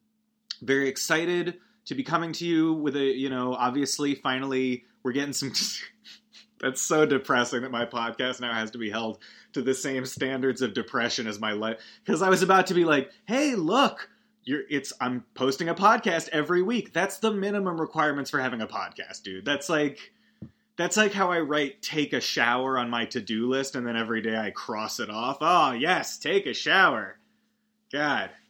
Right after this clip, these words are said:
you can't stop me from taking a shower. I'm a, I am a productivity machine. <laughs> Um,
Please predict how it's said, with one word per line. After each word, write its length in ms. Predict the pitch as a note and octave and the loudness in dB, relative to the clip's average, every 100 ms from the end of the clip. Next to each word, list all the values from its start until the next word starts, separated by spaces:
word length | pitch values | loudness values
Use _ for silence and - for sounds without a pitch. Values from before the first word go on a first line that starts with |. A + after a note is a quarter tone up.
| _ - | _ -8
you 120 | F#3+ | -2
can't 240 | G#3 C#3 | 0 0
stop 280 | - F#3+ B3 | 2 6 6
me 120 | F3 | 4
from 160 | C3+ B2+ | -2 -2
taking 260 | C3+ B2 | -2 -2
a 60 | A#2+ | -4
shower. 580 | A2+ D3 G3 A2+ G#2 G#2 - | -2 2 2 0 -6 -8 -4
I'm 160 | C#3+ | -2
a, 120 | F3 A3+ | -2 -4
I 160 | D3 F#3+ | -2 -2
am 120 | F3 | 0
a 80 | B2+ | -4
productivity 800 | - D#3 D#3 C#3+ - F#3+ G3+ F3+ | -2 -2 0 -2 -2 0 2 0
machine. 760 | C#3+ - - G3 G3+ C3+ F#2+ - | -2 -4 -4 -2 -2 -4 -8 -18
<laughs> 40 | _ _ _ _ _ _ - - - C#4 - A#3+ - - | _ _ _ _ _ _ -20 -20 -20 -18 -18 -20 -20 -6
Um, 600 | B2+ A#2+ A2+ A2+ G#2+ | -2 2 2 0 -4